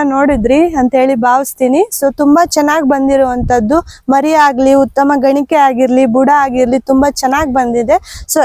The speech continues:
actually ನಾಲ್ಕು ತಿಂಗಳ ಕಬ್ಬಿಗೆ ಐದಾರು ಗಣಿಕೆ ಬಂತು ಅಂತ ಹೇಳಿದ್ರೆ ನೀವು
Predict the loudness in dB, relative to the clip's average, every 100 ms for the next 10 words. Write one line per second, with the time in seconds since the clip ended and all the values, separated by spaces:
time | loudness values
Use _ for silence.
0 | 0 -2 -2 0 2 2 2 0 -2 -2
1 | 0 0 0 -2 2 2 2 0 0 0
2 | 0 0 0 0 -2 0 0 0 0 0
3 | 0 0 0 0 0 0